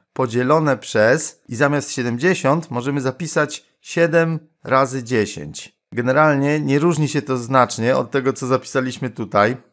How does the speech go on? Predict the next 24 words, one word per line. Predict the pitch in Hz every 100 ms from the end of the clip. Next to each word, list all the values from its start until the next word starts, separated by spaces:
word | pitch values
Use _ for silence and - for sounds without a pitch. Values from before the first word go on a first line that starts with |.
| _
Możemy | 117 147 143
takie | 151 151 151
wyrażenie | 127 131 120 110 117 139
zapisać | 127 123 - 107
jeszcze | 170 165 -
inaczej. | 117 101 95 - 110 135 _ _
Siedem | - 156 147 117 98
podzielone | - 113 104 127 147 135
przez | - 113 -
siedem | - 98 107 151 220 - _ _ -
i | 160
podzielone | 170 147 143 175 151 120 135
przez | - 170 147
dziesięć. | 165 135 - 87 82 - - _ _
To | 135
podobnie, | 151 139 165 131 131
jakbyśmy | 151 147 143 147 - 139
z | -
tej | - 190
postaci | 175 147 - 127 - 123 143 151 _
zapisali | 127 131 147 165 151 147 139 -
siedem | - 170 156 151
siódmych | - 139 113 135 190 208 - _ _
razy | - 139 147 143 165 165